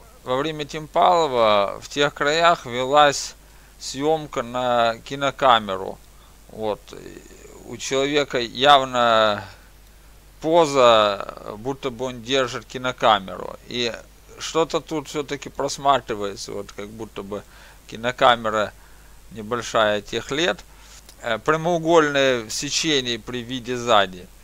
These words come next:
Я об этом уже и, и писал, и говорил, но, как обычно,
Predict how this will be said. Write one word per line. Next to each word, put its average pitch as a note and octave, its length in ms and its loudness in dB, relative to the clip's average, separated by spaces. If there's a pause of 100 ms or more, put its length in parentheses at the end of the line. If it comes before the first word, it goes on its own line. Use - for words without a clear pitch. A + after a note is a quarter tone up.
(720)
Я D3+ 400 8
об D3+ 160 2
этом D3+ 340 0
уже C#3 640 2
и, B2 280 -8
и - 20 -8
писал, D#3 640 2
и C3 40 -4
говорил, E3 640 -2
но, D3+ 340 -2
как C3 220 -10
обычно, A#2+ 1000 -4